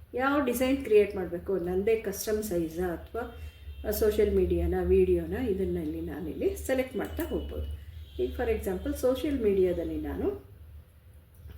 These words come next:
Facebook, ಆ, ಪೋಸ್ಟ್ ಅಂತ ಅಂದಾಗ ಅದಕ್ಕೆ ತಕ್ಕಂಥ ಒಂದು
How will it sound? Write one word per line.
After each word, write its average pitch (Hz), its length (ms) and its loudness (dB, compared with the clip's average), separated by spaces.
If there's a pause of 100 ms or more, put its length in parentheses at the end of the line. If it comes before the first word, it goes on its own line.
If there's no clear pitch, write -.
Facebook, 233 720 4
ಆ, 170 360 0 (600)
ಪೋಸ್ಟ್ - 720 0
ಅಂತ 190 180 -6
ಅಂದಾಗ - 360 -8 (300)
ಅದಕ್ಕೆ 254 360 -4
ತಕ್ಕಂಥ 247 500 -4
ಒಂದು 233 580 2